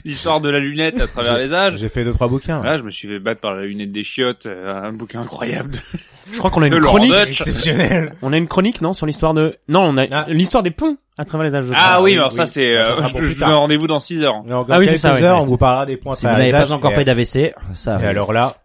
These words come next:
Speaker 2: préparez-vous parce que ça va être excitant, les enfants.
Speaker 4: Et,
Speaker 2: Ah.
Speaker 4: euh,
Speaker 3: Donc
Speaker 4: et
Speaker 3: l'histoire de la lunette, pardon.
Speaker 4: Et, bah, du coup, bah, les, les, les gens qui n'avaient pas de lunettes à l'époque et qui avaient des gros problèmes de vue, bah, devaient probablement finir dans la rue,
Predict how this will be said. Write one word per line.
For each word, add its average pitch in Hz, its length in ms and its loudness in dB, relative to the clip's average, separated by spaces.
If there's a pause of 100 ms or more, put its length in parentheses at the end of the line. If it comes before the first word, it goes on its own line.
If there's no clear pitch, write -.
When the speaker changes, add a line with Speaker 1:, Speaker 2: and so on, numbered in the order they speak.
(100)
Speaker 2:
préparez-vous 123 440 0
parce - 200 -2
que - 80 -8
ça - 120 -8
va 110 60 -2
être - 140 -8
excitant, 104 380 -8
les 92 140 -8
enfants. 87 360 -12 (440)
Speaker 4:
Et, 107 40 -2
Speaker 2:
Ah. 107 100 2
Speaker 4:
euh, 104 360 -2
Speaker 3:
Donc 151 140 0
Speaker 4:
et 147 40 0
Speaker 3:
l'histoire 196 200 4
de 185 60 4
la 170 80 6
lunette, 156 360 0
pardon. 120 200 -4
Speaker 4:
Et, 107 180 0
bah, 107 140 0
du 101 120 -6
coup, 160 140 -6
bah, 139 140 0
les, 104 320 -2
les, 101 180 -2
les 101 120 0
gens 139 120 0
qui 131 140 -12
n'avaient 98 180 -2
pas 147 140 0
de 143 40 -12
lunettes 143 240 -4
à 135 40 -4
l'époque 131 260 -4
et - 40 -20
qui - 100 -10
avaient 98 60 -6
des 98 80 -4
gros 117 140 2
problèmes 113 260 0
de 101 100 -2
vue, 143 120 2
bah, 95 200 -2
devaient 92 440 -8
probablement 120 440 -6
finir 117 260 -6
dans 120 120 -2
la 117 100 0
rue, 156 260 2